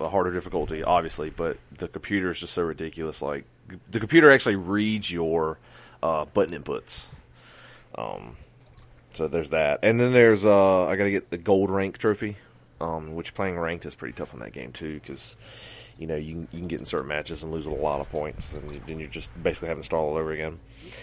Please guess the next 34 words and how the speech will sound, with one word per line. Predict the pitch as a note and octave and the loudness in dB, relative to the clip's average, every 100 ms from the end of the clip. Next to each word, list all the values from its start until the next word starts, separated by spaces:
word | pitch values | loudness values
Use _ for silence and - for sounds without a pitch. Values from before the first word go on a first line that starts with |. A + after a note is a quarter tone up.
| - - - - - - | -18 -20 -20 -20 -20 0
Uh, | G#2+ G#2 F#2+ F#2 | 8 10 10 10
God | B2+ C#3+ | 10 12
of | C#3+ | 10
War | B2+ | 8
Three, | A#2 B2 B2+ - - - - - - - - | 8 6 4 -4 -20 -20 -20 -20 -20 -20 -2
um, | F2+ F#2 F#2+ F#2 F2+ E2+ - - - - - - - - - G2+ | 2 6 6 6 4 -2 -16 -20 -18 -16 -16 -16 -16 -18 -4 4
I | G#2 G#2 | 6 6
have, | A2 G#2 F2+ | 4 2 -6
like, | G#2 F#2 - - - - | -6 -6 -12 -20 -20 -8
literally | A2+ A#2+ A#2 | -2 4 4
have, | G#2+ | 4
like, | F2+ D2+ | 0 -2
three | F2 | -6
or | D#2+ | -6
four | D#2 | -8
trophies | F2+ D#2+ D#2 C2+ | -8 -10 -8 -10
left. | G1+ - - - - - _ - | -10 -12 -20 -20 -20 -20 _ -12
Um, | C#2+ C#2+ C#2 C2+ C#2 - _ - - - | -10 -10 -12 -16 -20 -20 _ -20 -20 -12
I | F#2 | -4
own | G2+ A#2 | -2 -2
the | A2 | 0
game | G#2+ G2 | -2 -2
physically. | F2 D#2+ - E2+ E2 E2 - - - - | -6 -10 -8 -8 -8 -12 -20 -20 -20 -12
I | F2+ | -6
need | G2+ A2+ | -4 -2
to | |
go | G2+ F#2 | 0 0
back | F#2 F2+ | 0 -2
and | E2+ | -8
try | F#2+ C#2+ | -8 -8
to | |
finish | - E2+ D#2 D#2+ | -8 -10 -8 -10
it. | - - - - - - - - _ _ - | -10 -14 -20 -20 -20 -20 -20 -20 _ _ -6
Uh, | E2 D#2+ D#2 D#2+ D#2+ | 0 2 2 0 -2